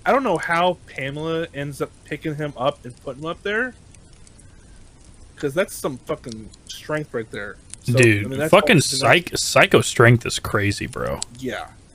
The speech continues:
Speaker 1: Yeah, but we don't know if, if the fact that maybe he was dead already, or they just, she just tortured the fuck out of him, like, stabbed in the legs, and then stabbed in the, in the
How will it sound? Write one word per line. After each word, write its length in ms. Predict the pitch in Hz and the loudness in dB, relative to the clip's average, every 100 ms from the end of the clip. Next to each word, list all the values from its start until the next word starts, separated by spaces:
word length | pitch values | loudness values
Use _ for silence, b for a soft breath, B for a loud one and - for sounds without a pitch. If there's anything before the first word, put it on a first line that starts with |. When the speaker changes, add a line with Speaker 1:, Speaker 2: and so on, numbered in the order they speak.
| _ - - - - | _ -20 -20 -20 -12
Speaker 1:
Yeah, 220 | 135 101 - | -8 -8 -6
but 120 | 180 - - - - - - - - - - - | -8 -8 -18 -20 -20 -20 -20 -20 -20 -20 -16 -8
we 100 | 170 | -4
don't 220 | 247 208 175 | -2 -2 -2
know 280 | 240 190 | 0 0
if, 240 | 147 135 - | 0 -4 -14
if 80 | 139 | -16
the 80 | 143 | -8
fact 280 | 160 160 156 | -4 -2 -2
that 180 | 131 | -4
maybe 260 | 143 156 151 | -4 -6 -6
he 140 | 151 | -6
was 240 | 156 139 - | -6 -8 -6
dead 260 | 139 143 | -2 0
already, 500 | 151 135 127 143 185 | 0 0 -2 -4 -6
or 220 | 175 131 123 | -4 -4 -4
they 160 | 135 | -8
just, 320 | 139 127 - | -8 -12 -14
she 100 | - | -14
just 200 | 147 120 | -14 -12
tortured 260 | - 135 - | -12 -12 -12
the 80 | 110 | -12
fuck 260 | 143 135 120 | -10 -10 -8
out 100 | 107 | -10
of 60 | |
him, 60 | 104 | -10
like, 120 | 101 b b b - | -18 b b b -20
stabbed 420 | - 160 143 135 | -2 2 2 0
in 80 | 135 | -6
the 80 | 123 | -4
legs, 420 | 127 120 98 - | -2 -4 -6 -14
and 80 | 113 | -18
then 160 | 110 | -18
stabbed 460 | - - - 139 135 | -18 -10 -2 -2 -2
in 140 | 131 | -6
the, 140 | 123 117 - | -8 -12 -16
in 80 | 117 | -14
the 200 | 110 | -12